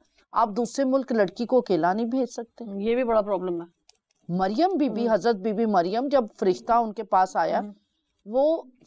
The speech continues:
Speaker 1: فوراً اٹھی ہیں، اٹھ کے کہاں گئی تھی؟ اپنی رشتہ دار الشبہ کے
Speaker 2: الشبہ
Speaker 1: پاس،
Speaker 2: کے پاس۔
Speaker 1: ٹریول کر کے
Speaker 2: ہوں۔
Speaker 1: گئی تھی۔ She was independent کہ وہ
Speaker 2: ہوں۔
Speaker 1: س-، اس نے فیصلہ کیا، "مجھے الشبہ سے ملنے جانا ہے۔" تو اس وجہ سے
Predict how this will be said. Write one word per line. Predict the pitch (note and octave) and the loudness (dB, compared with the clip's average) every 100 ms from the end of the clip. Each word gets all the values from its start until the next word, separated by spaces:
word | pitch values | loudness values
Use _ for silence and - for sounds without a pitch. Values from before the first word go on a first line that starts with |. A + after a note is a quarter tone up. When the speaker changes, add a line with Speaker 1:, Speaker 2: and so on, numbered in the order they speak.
| _ | _
Speaker 1:
فوراً | B3+ C4+ F4 F4+ | 0 2 2 0
اٹھی | D4+ - D4+ | -2 -2 0
ہیں، | D#4+ | 2
اٹھ | D4+ - | 0 -2
کے | D#4+ D4+ | -6 -2
کہاں | B3+ C#4+ D4 | 0 0 0
گئی | D4 C#4+ | 0 0
تھی؟ | E4 F#4+ _ _ _ - | -2 -4 _ _ _ -4
اپنی | G3+ B3 B3+ | -2 0 0
رشتہ | A3+ - A3 A3 | -2 0 2 4
دار | B3+ | 2
الشبہ | D4+ A3 G3+ G#3 G#3+ | 2 0 -2 0 0
کے | G#3+ | 0
Speaker 2:
الشبہ | F#3+ E3 | -2 -2
Speaker 1:
پاس، | F3+ | -2
Speaker 2:
کے | |
پاس۔ | F#3+ | -2
Speaker 1:
ٹریول | B3+ C#4 E4 | 0 2 2
کر | C#4+ B3 G3 | 0 -4 -2
کے | G3+ | -4
Speaker 2:
ہوں۔ | |
Speaker 1:
گئی | E3+ D3+ | -4 -6
تھی۔ | - - - _ _ - B3+ | -10 -18 -20 _ _ -6 2
She | C#4 | 2
was | B3+ B3+ | 4 0
independent | A#3 A3+ G#3+ C4+ F4+ F4+ | 0 0 2 2 0 0
کہ | |
وہ | D4+ | 2
Speaker 2:
ہوں۔ | C#4 | 2
Speaker 1:
س-، | - - | 0 -2
اس | G#3 - | -4 -2
نے | B3+ A#3 | -2 0
فیصلہ | F#3 F3+ C4 B3+ | -2 0 -2 0
کیا، | C#4 | -2
"مجھے | C4+ B3 B3+ | -2 0 2
الشبہ | A3+ G#3 A3 G#3+ | 2 -2 0 0
سے | A3 | 2
ملنے | F#3+ E3+ F3 | 0 0 0
جانا | D#3+ D3 C#3+ | 0 0 -2
ہے۔" | C#3+ - _ _ _ _ _ _ _ _ - | -4 -10 _ _ _ _ _ _ _ _ 0
تو | C#4+ | 0
اس | D#4 C#4+ D#4+ | 0 -4 -2
وجہ | D4+ E4 | 2 2
سے | E4+ | 0